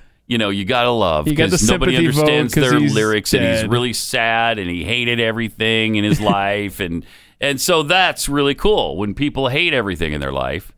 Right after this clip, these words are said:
Speaker 1: <laughs>
Speaker 2: Right?
Speaker 1: You, you reward them.
Speaker 2: Yeah, you gotta reward them.
Speaker 1: <laughs> Uh, Dave Grohl, by the way, um, who was in that band, he went on to do the Foo
Speaker 2: Foo
Speaker 1: Fighters,
Speaker 2: Fighters.
Speaker 1: and that, he's talented.
Speaker 2: Yeah,
Speaker 1: He
Speaker 2: he is.
Speaker 1: is so talented. He can do everything.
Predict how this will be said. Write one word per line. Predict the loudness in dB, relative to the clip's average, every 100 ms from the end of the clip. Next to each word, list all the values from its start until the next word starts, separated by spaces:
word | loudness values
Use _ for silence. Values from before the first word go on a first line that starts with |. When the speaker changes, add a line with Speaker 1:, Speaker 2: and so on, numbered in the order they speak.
| -4
Speaker 1:
<laughs> | -2 -6 -6 -8 -8 -10 0
Speaker 2:
Right? | 2 4
Speaker 1:
You, | 4
you | 4
reward | 4 4 4 2
them. | -4 -4 0
Speaker 2:
Yeah, | 0 0 -4 -2
you | 2
gotta | 2 2
reward | 0 0 2
them. | 2 2 0 -2 -6
Speaker 1:
<laughs> | -6
Uh, | 2 4 4 2
Dave | 2 2
Grohl, | 2 2 2
by | 2 0
the | 0
way, | -2 -2 -4 -2
um, | 0 0 -2 -6 -4
who | 0 0
was | 2
in | 2
that | 0 0
band, | 0 0 0 0
he | 0
went | 2 0
on | 0
to | 0
do | -2
the | -4
Foo | 0 2
Speaker 2:
Foo | 2
Speaker 1:
Fighters, | 2 0 -2
Speaker 2:
Fighters. | -2 -2
Speaker 1:
and | -2 -2 -6 -2
that, | -2 -2
he's | -2 -2 -2
talented. | -2 -2 -2 -6 -10 -16 -6
Speaker 2:
Yeah, | 0
Speaker 1:
He | 2
Speaker 2:
he |
is. | 2 -2
Speaker 1:
is |
so | -2 -6 -2 2 2
talented. | 2 -2 -2 -6 -4
He | -2
can | 0 -2
do | -4 -6 -2
everything. | 0 2 -2 -2 -8 -10